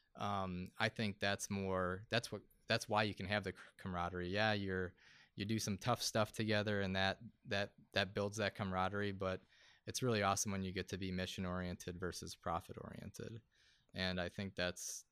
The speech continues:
something to be said for, for, uh, for, for anybody that's wanting to join the,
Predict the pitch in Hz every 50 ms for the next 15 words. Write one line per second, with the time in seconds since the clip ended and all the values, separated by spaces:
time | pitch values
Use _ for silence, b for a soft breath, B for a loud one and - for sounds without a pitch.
0 | - _ - - - 101 90 - 101 92 90 87 87 87 87 - - 90 85 85
1 | 104 - - 101 95 92 92 92 92 92 - - - 101 98 95 98 95 - -
2 | 98 95 95 92 101 _ _ b b b b b b - - 110 101 98 101 -
3 | - - 113 104 - - - 131 107 101 95 92 92 90 92 90 87 90 90 -
4 | - 101 90 87 - - 95 92 92 95 92 92 90 90 90 90 87 90